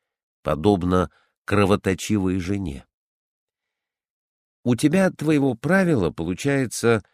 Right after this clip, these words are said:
не умиление, а смущение.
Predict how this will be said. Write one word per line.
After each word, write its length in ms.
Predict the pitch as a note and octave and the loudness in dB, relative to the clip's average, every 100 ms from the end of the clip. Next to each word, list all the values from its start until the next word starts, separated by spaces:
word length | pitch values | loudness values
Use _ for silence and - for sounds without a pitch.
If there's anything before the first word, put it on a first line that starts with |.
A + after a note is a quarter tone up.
| _ _ _ - | _ _ _ -4
не 140 | A2 | 4
умиление, 960 | C3+ C#3 C3+ D3+ G#3 A3 F3+ G2 C#2 C2+ _ - | 6 6 4 4 4 4 4 2 0 -6 _ -6
а 100 | C3+ | -6
смущение. 920 | - E3 - - D2+ B1+ B1+ B1 | -4 -6 -6 -6 -6 -6 -12 -14